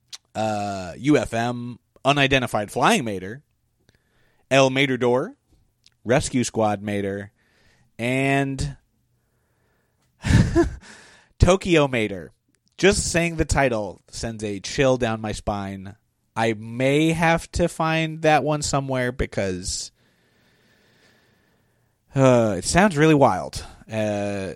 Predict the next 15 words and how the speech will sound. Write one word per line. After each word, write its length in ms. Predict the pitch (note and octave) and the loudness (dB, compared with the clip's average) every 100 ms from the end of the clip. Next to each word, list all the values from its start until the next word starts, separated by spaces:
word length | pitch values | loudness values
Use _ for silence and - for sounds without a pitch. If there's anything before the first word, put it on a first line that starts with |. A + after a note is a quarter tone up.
| - | -10
and 220 | A#2+ A#2 | -8 -6
as 300 | A2+ A2+ G#2+ | -4 -4 -2
we 520 | G#2+ A2 G#2 G2+ G2+ - | -2 -2 0 -2 -4 -8
know 300 | E2+ G#2+ G#2 | -4 0 0
from 240 | - G2 | -2 -8
Cars 340 | F#2 F#2+ F2+ - | -6 -4 -4 -2
two, 320 | - G#2+ F#2+ | 0 2 0
seeing 600 | F2 - A2+ G#2+ F#2+ F2+ F#2+ _ | -2 -4 -4 -4 -8 -14 -20 _
Mater 540 | A2 A2+ F#2+ F2+ D#2+ - _ | 0 2 2 0 -6 -12 _
go 140 | - G2 | 2 2
around 240 | F#2 F2+ | 2 0
the 60 | F2+ | -2
world 440 | G2 F#2 D#2 - | -2 -2 -4 -8
is, 460 | - F2 F2 - - | -8 -6 -6 -6 -6
is, 680 | - F2 G2 - - - | -8 -8 -8 -10 -10 -12